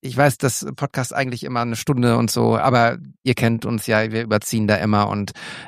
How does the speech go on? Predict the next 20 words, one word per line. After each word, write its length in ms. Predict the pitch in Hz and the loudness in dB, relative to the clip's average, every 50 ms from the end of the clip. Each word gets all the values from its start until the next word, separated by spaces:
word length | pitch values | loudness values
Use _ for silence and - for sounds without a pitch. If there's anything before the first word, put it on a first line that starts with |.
| _ | _
in 140 | - 120 113 | -2 0 2
der 120 | 120 117 113 | 4 4 4
Regel 220 | 117 110 110 107 | 4 4 2 2
sind 200 | 107 135 107 95 | 0 0 -2 -2
wir 80 | 117 98 | -2 -2
so 100 | 101 - | -2 -2
anderthalb 460 | - 101 104 95 95 - 98 90 - | -4 -2 -2 -2 -2 -2 -4 -4 -4
Stunden. 500 | - - - 95 95 - - 101 98 95 _ - - _ _ _ _ _ _ _ _ _ _ _ _ | -6 -6 -6 -6 -8 -8 -12 -14 -16 -16 _ -20 -20 _ _ _ _ _ _ _ _ _ _ _ _
Schön, 460 | - - - - 180 214 233 240 - - 214 | -6 -4 2 4 4 4 4 2 -2 -6 -2
dass 320 | 147 156 165 175 - - | 2 2 2 2 0 -4
ihr 380 | - 170 160 160 160 156 - - - | -2 2 4 4 4 4 0 -4 -10
zugehört 640 | - - - 202 226 196 165 127 123 117 113 - - | -10 -6 -4 -2 2 2 4 4 4 2 2 2 0
habt. 200 | 156 - - - | -2 -2 -2 -6
Ich 140 | 131 - | -4 0
hoffe, 180 | 160 190 175 196 | 0 0 0 0
ihr 120 | 180 156 | -2 0
habt 180 | 151 165 _ - | -2 -2 _ -4
ein 100 | 170 139 | -2 0
bisschen 380 | 180 196 - - 208 185 175 156 | 0 0 0 0 -2 0 2 2
was 260 | 156 - - - | 2 0 0 -8